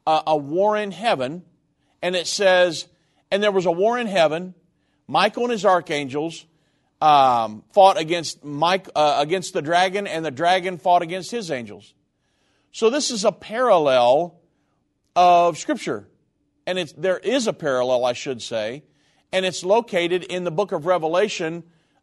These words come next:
um, written about ninety-six A D. And the same incident was recorded seven hundred years prior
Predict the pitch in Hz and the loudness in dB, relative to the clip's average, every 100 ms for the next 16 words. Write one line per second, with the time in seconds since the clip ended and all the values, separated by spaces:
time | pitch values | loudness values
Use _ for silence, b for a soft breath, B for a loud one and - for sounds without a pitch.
0 | - 160 160 151 151 190 170 170 165 156 | 0 4 4 4 2 0 0 6 6 6
1 | - 151 160 180 170 - 185 - 180 170 | 2 -10 -6 -4 -4 -6 -6 -4 -4 -4
2 | 226 135 98 _ _ _ _ _ _ _ | -6 -6 -12 _ _ _ _ _ _ _
3 | _ _ _ _ _ _ - 185 180 175 | _ _ _ _ _ _ -6 -2 2 2
4 | 165 160 156 151 - 202 233 247 196 151 | 2 -2 -4 -4 -2 -2 -2 -4 -6 -4
5 | 185 175 156 175 - 165 175 160 - - | -6 -8 -8 -10 -4 -2 -2 -4 -6 0
6 | 214 220 226 180 214 214 220 165 175 185 | 0 0 -4 -8 -10 -8 -10 -8 -2 -2
7 | 180 - 196 196 214 139 135 160 | -2 -8 -4 0 0 0 -2 -4